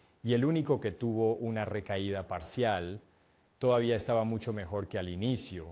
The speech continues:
Simplemente no fue completo. Esto solo captura sus mejoras en neuropatía. Pero muchos dejaron de tomar medicamentos para la diabetes, perdieron peso, bajaron la presión arterial, todas esas cosas que te mostré en el estudio hawaiano del doctor Shintani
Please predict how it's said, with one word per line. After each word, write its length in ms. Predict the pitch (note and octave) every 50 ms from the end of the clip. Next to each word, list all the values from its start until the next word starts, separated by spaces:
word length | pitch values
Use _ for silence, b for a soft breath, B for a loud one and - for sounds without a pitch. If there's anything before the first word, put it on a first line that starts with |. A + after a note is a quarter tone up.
| E2 - _ _ b b b b b b b b b b
Simplemente 880 | - - B2 A2+ G2+ A2 A2 A2 A#2 A#2 A2+ G2 - A#2 A2 G#2+ G#2+ -
no 220 | A2 G#2 A2+ A2+
fue 200 | G#2+ - A#2+ G#2+
completo. 680 | F#2+ - G2 F#2 - A2 A#2 A#2+ A2+ - - F#2 E2 D#2 D#2 - _ _ _ _ -
Esto 240 | C#3+ C3+ - C#3+ A#2
solo 260 | - C3+ B2 A#2+ A2+
captura 380 | A#2 G2+ - - A2 G#2 G2+
sus 160 | F2 G#2 G2 F2+
mejoras 520 | F#2 D#2+ F#2 G#2+ G2 F2+ F2 E2 - -
en 160 | - G#2+ G2+ G2
neuropatía. 580 | F#2+ F#2 F2+ F2+ E2 F2+ - - F2+ D#2 - - _ _ _ -
Pero 160 | B2+ A2+ A#2
muchos 320 | B2+ D3 C#3+ D3+ D#3+ C3
dejaron 400 | B2 A#2 A2 B2 B2 A#2+ A#2 A2+
de 80 | G#2 G2+
tomar 280 | - G2+ G2+ G2+ F#2+
medicamentos 520 | G2 F#2+ F#2+ F2 F2 E2+ F2+ F#2+ F2 G2 -
para 200 | - F#2 E2 E2
la 120 | E2 E2
diabetes, 520 | E2+ E2 F2+ A2 A2+ A2 - A2 G2+ - - B B B B
perdieron 380 | A#2+ G#2 G2 G2+ F#2+ F#2 F2+
peso, 480 | - A#2 A#2 G#2 - A2+ A2 G#2+ G2 B B B B
bajaron 400 | G#2+ F2 F2 G#2 G#2 G#2+ G#2 G2
la 120 | F#2+ F2
presión 320 | F2+ F2+ - G#2+ G#2 G2
arterial, 580 | F#2+ F#2 - F2+ F2 G#2+ A#2 A2+ A2 G#2+ G#2 - B B B B B -
todas 300 | D3 C#3 C#3 C#3 B2 C3
esas 280 | C3 F#2+ A#2 A2 G2 -
cosas 380 | - A#2 G2+ A2+ G#2+ G2+ -
que 80 | - F#2+
te 100 | - F#2+
mostré 480 | F2 F2+ - - G#2 A2 A2+ A#2 -
en 80 | A2 G2+
el 80 | F#2+ F#2
estudio 340 | F2 - A2 G#2 G2+ F#2+ G2
hawaiano 500 | G#2 G2 G2 F#2+ F#2+ G2 F#2+ F2+ F2+ G2 -
del 240 | G#2 F#2 G2+ F#2 F#2
doctor 300 | G2 F2+ - A#2 G#2+ -
Shintani 460 | - G2 F#2 E2+ G#2+ F#2+ F2+ E2+ D#2+